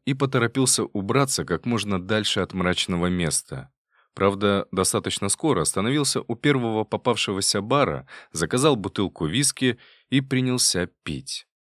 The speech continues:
Время от времени он доставал из кармана фотографию, тихо матерился, наливал очередную порцию,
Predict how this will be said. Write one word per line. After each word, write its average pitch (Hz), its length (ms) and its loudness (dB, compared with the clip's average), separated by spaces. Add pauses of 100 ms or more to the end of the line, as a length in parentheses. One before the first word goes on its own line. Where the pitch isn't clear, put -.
(440)
Время 135 400 6
от 135 100 -2
времени 139 440 4
он 87 120 2
доставал 113 460 2
из - 100 0
кармана 92 420 0
фотографию, 85 920 -2
тихо 139 300 -2
матерился, 90 880 0
наливал 123 400 2
очередную 90 600 -2
порцию, 110 640 0